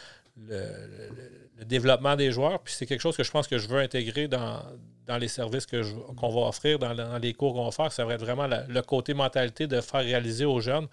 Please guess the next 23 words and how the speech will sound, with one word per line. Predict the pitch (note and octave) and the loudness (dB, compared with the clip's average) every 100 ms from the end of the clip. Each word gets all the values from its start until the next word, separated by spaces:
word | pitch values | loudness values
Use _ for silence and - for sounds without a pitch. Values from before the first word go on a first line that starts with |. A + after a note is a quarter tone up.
| - _ _ _ _ _ - | -14 _ _ _ _ _ -6
que | B2+ A2+ G2+ - - | 0 0 -2 -10 -20
si | - - - - F3+ F3+ E3 - | -10 -4 -2 0 0 0 -4 -8
tu | - | -6
veux | B2+ C#3 | -2 4
devenir | C3+ A#2+ C3 C3 A#2+ A2+ - _ _ _ _ _ _ _ _ | 4 2 -2 -2 -4 -6 -16 _ _ _ _ _ _ _ _
un | A#2+ A2 | -6 -6
vraiment | G#2+ A#2+ B2+ B2 | -2 0 0 0
bon | A#2+ A2+ | 0 0
joueur | A2+ A#2+ - | -2 -2 -2
collégial, | B2+ A#2+ A#2 A2+ A2+ A#2 A#2 B2+ - G#2+ A2+ B2+ | -2 0 -2 -4 -4 -6 -8 -14 -20 -18 -16 -10
junior | B2 A2+ B2 A#2 | -8 -6 -4 -4
majeur | G#2+ A2+ A#2 A2+ | -4 -4 -4 -6
ou | A2 | -8
plus | - A2+ A#2 | -6 -4 0
haut, | A#2+ F3 - - _ | 0 -2 -10 -20 _
ben | A2 A2+ | -2 0
ça | - A2+ | 0 -2
prend | - B2 C3 C3 C#3 _ _ _ _ _ | 0 -2 -2 -4 -12 _ _ _ _ _
telle | - B2 | -4 -2
motivation | A#2+ A2+ - A#2 A2+ - B2 | -2 -4 -6 -6 -6 -8 -10
puis | - - | -10 -14
telle, | A#2 A2+ G#2 | -12 -10 -10
euh, | G#2 | -10